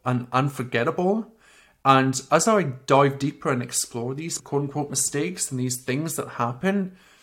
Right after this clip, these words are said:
I'm like, "Those things happen every day. They shouldn't happen, but those things happen every day across the world,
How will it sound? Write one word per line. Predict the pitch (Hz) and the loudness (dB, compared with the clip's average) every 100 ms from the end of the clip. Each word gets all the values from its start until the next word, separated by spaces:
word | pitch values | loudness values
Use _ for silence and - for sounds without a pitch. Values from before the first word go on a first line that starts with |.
| _ - | _ 0
I'm | 135 | 4
like, | 135 135 131 - | 4 2 -2 0
"Those | 127 - | 2 0
things | 135 127 | -2 -4
happen | 123 117 117 | -4 -4 -6
every | 110 113 | -8 -6
day. | 117 107 - - | -4 -6 -8 2
They | 135 | 4
shouldn't | 135 185 208 202 | 4 4 2 2
happen, | 127 113 113 - 101 139 139 - _ _ | -2 -6 -6 -12 -10 -10 -14 -20 _ _
but | 123 127 | -2 4
those | 143 151 | 6 4
things | 175 170 | 0 -2
happen | 160 147 139 | -4 -4 -4
every | 123 123 | -2 -4
day | 120 117 117 | -2 -2 -4
across | - - - 117 - | -8 -6 -4 -2 -4
the | - - | -2 -2
world, | 117 120 117 90 - | 2 4 2 0 -8